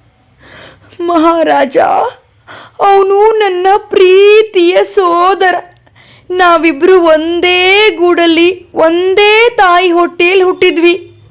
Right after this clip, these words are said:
ಒಂದ್ಸಲ ನಮ್ಮಮ್ಮ ಆಚೆ ನಮ್ಗೆ ಊಟ ತರಕ್ ಹೋಗಿದ್ದಾಗ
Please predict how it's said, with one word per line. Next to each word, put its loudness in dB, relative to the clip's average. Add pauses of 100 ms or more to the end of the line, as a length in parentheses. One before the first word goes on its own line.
(460)
ಒಂದ್ಸಲ -2 (140)
ನಮ್ಮಮ್ಮ -2 (720)
ಆಚೆ 0 (360)
ನಮ್ಗೆ -2
ಊಟ 0
ತರಕ್ -2
ಹೋಗಿದ್ದಾಗ -2